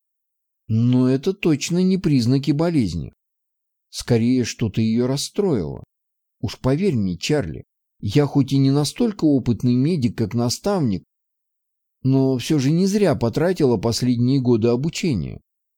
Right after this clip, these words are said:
«Мисс Бартон, прошу меня извинить». Попрощавшись, Эллен покинула покои Шарлотты,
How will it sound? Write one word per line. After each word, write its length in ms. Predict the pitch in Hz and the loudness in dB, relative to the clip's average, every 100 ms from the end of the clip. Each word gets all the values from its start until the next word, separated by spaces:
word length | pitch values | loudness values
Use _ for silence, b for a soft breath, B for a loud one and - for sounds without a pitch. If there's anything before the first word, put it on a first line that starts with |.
| _ _ _ _ _ - | _ _ _ _ _ 2
«Мисс 240 | 139 117 | 4 4
Бартон, 540 | 95 107 110 - 190 214 _ _ | 2 0 -2 -6 -10 -10 _ _
прошу 300 | 131 113 - | -6 -6 -2
меня 320 | 107 110 131 131 | -2 0 -2 -6
извинить». 440 | 143 143 90 - _ _ _ _ _ _ _ _ - | -8 -6 -8 -10 _ _ _ _ _ _ _ _ -2
Попрощавшись, 920 | 143 175 196 - 262 247 - 92 - _ | 0 2 2 2 0 0 -2 -4 -6 _
Эллен 380 | 208 220 202 160 | 0 2 2 0
покинула 560 | 143 127 196 202 170 131 | 0 0 -2 0 0 2
покои 440 | 127 113 165 165 | 0 0 0 0
Шарлотты, 800 | 143 160 156 104 90 - 87 | 0 -2 0 -2 -2 -6 -12